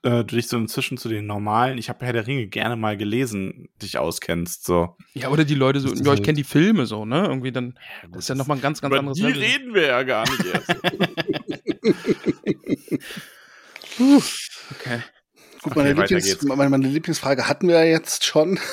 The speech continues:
Speaker 2: Ja.
Speaker 3: <laughs> Was soll Bolbo-, Bilbo vor unerwünschten Besuchern schützen?
Speaker 2: <laughs>
Speaker 3: Da die, lag die ja beide richtig. Das heißt, wir machen noch mal eine Einfachfrage. Was bekommt Frodo von Bilbo in Bruchtal geschenkt?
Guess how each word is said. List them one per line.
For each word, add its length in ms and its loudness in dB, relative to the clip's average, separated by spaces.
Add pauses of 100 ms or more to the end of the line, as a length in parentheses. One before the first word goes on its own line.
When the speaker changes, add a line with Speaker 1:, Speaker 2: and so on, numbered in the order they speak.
(240)
Speaker 2:
Ja. 340 4
Speaker 3:
<laughs> 240 0
Was 120 2
soll 140 6
Bolbo-, 480 4
Bilbo 320 2
vor 240 2
unerwünschten 560 -2
Besuchern 440 0
schützen? 500 0
Speaker 2:
<laughs> 40 -20 (1160)
Speaker 3:
Da 60 4
die, 240 -2
lag 200 0
die 120 -2
ja 140 6
beide 300 2
richtig. 460 -2 (300)
Das 180 -2
heißt, 160 0
wir 60 0
machen 200 2
noch 80 2
mal 80 2
eine 120 2
Einfachfrage. 560 -2
Was 140 0
bekommt 320 -4
Frodo 540 0
von 340 0
Bilbo 360 0
in 220 -2
Bruchtal 640 -4
geschenkt? 580 -6